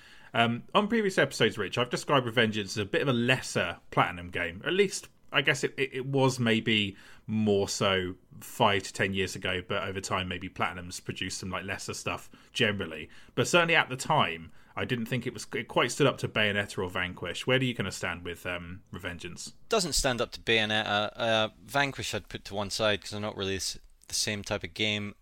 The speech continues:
Speaker 2: Um, I think Revengeance was a great game at the time. I still think it's a great game now.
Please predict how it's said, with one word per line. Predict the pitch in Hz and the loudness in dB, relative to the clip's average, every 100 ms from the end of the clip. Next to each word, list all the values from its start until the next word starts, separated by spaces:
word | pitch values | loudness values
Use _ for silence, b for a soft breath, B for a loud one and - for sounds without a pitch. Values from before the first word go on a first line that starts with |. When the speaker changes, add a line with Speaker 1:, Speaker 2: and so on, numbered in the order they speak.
| - | -2
Speaker 2:
Um, | 110 110 110 110 - B B B B B B B _ - | 0 0 -4 -8 -12 B B B B B B B _ -6
I | |
think | - 135 - | -6 -8 -2
Revengeance | 196 131 143 131 117 117 113 - - - - _ _ _ _ _ | 0 6 6 6 0 -2 0 2 2 0 -6 _ _ _ _ _
was | 117 107 | -6 -2
a | |
great | 135 139 117 | 2 2 2
game | 127 | 0
at | 123 | -2
the | |
time. | - 113 117 123 127 - - | 0 2 2 -2 -10 -18 -10
I | 104 | -4
still | - - 147 | -4 -2 -2
think | 139 127 107 | -2 -4 -4
it's | - | -6
a | - | -2
great | 113 101 | -4 -2
game | 101 95 95 | -6 -4 -2
now. | 98 95 | 0 0